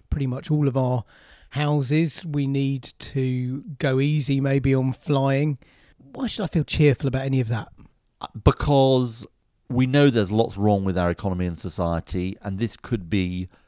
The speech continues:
Speaker 2: I think will be, a massive job creator for millions of people, just insulating and changing the way we heat twenty-seven million homes,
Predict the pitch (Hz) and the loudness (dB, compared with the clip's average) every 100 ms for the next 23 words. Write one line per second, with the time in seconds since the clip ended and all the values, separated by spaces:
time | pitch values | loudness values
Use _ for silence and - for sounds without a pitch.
0 | _ - - 104 139 110 151 175 - - | _ -14 -6 -4 0 4 6 4 0 -6
1 | 110 - - 98 120 123 - 113 95 113 | -8 -8 -6 -4 -2 -2 -4 -6 0 0
2 | - 127 117 107 135 143 - _ _ _ | 0 -4 -4 -4 -10 -14 -16 _ _ _
3 | - 107 110 120 113 104 101 - 107 - | -4 -2 0 0 0 -2 -6 -6 -6 -8
4 | 117 117 - - - 135 - 120 120 - | -12 -14 -14 -14 -10 -10 -6 0 0 -2
5 | 113 107 98 95 - - - 127 107 110 | -8 -6 -6 -8 -14 -18 -6 -4 0 2
6 | 110 101 120 - 120 107 107 95 104 104 | 2 2 -4 -4 -4 0 -2 -2 -4 -6
7 | 101 101 104 107 107 123 131 | -6 -4 -2 -2 -4 -8 -16